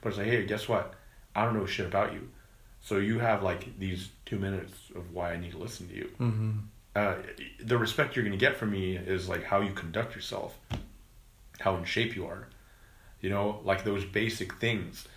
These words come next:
Speaker 1: how you talk to people.
Speaker 2: Yeah.
Speaker 1: Um, so yeah, that's why it was way harder.
Speaker 2: And you, did you enjoy it more than boot camp? The challenge?
Speaker 1: I did, because that was, uh, to me,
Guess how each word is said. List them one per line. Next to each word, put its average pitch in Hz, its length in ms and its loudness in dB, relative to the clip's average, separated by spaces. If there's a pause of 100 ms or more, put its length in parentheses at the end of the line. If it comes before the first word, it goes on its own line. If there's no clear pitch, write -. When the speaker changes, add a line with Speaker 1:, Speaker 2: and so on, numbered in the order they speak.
(240)
Speaker 1:
how 104 160 2
you 90 180 -2
talk - 480 4
to 95 280 -2 (100)
people. - 500 -8 (1120)
Speaker 2:
Yeah. 107 380 4
Speaker 1:
Um, 92 680 2 (680)
so 95 180 2
yeah, 98 200 4
that's 95 180 2
why 98 100 2
it 85 40 -2
was 90 120 -4
way 87 140 -2
harder. 80 340 -6 (560)
Speaker 2:
And 110 340 2
you, 117 120 4
did 107 220 4
you 107 120 2
enjoy 104 300 8
it 120 80 6
more 123 200 6
than 127 200 4
boot 139 220 4
camp? 175 280 0 (1400)
The 104 100 -2
challenge? 131 640 2 (840)
Speaker 1:
I 120 140 12
did, 143 380 8
because 123 340 6
that 120 200 10
was, 131 280 2
uh, 110 220 6
to 113 140 0
me, 180 440 4